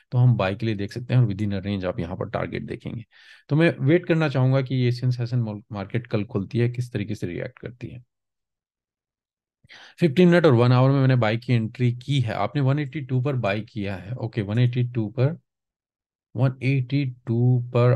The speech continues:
आपने बाय किया, तो मेरे ख्याल से आपने यहीं पर जो टॉप पे है, आप यहाँ पर बाय की। तो देखिए, यहाँ पर आपने एग्रेसिव एंट्री ली है बहुत ही ज़्यादा, क्योंकि आपका स्टॉप लॉस यहाँ पर बड़ा हो जाएगा। तो अभी आपने देखा होगा, अ,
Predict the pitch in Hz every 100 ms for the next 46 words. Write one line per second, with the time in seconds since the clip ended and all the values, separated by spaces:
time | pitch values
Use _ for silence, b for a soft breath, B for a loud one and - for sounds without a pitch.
0 | 120 101 - 107 110 98 98 101 - 95
1 | 107 113 123 131 127 131 135 117 107 104
2 | 135 139 151 131 131 131 131 127 147 135
3 | 127 113 98 104 95 95 - 123 - B
4 | B B B B - 143 120 - - 180
5 | 156 - - _ b b _ 123 120 143
6 | 185 180 175 190 117 117 123 160 135 135
7 | 143 117 123 139 110 - 113 127 120 113
8 | 135 185 127 127 127 131 127 135 123 135
9 | 131 131 123 117 98 95 98 90 - 120
10 | 120 - _ 127 127 127 127 - _ -
11 | 123 175 175 185 165 156 170 156 156 170
12 | - 117 113 110 110